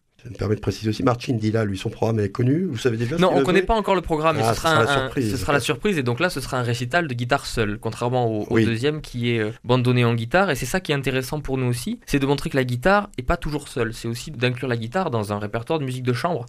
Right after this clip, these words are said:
Speaker 2: Et comme vous le voyez sur la saison, il y a deux concerts de guitare seule et deux concerts en musique de chambre.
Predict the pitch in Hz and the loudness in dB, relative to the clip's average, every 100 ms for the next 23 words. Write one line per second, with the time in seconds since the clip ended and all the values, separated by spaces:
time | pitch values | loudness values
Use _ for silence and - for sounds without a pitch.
0 | - - 117 131 123 117 123 127 120 110 | -12 -6 0 2 2 4 4 2 0 0
1 | - 107 151 147 104 147 147 131 - 120 | 0 0 0 0 0 0 -2 -4 -4 -4
2 | 113 104 107 - 151 180 - 113 131 127 | -4 -6 -6 -4 -6 -6 -6 -4 -4 -4
3 | 120 135 143 - 120 117 113 107 - 90 | -6 -4 -6 -6 -6 -4 -6 -6 -8 -12
4 | 92 | -20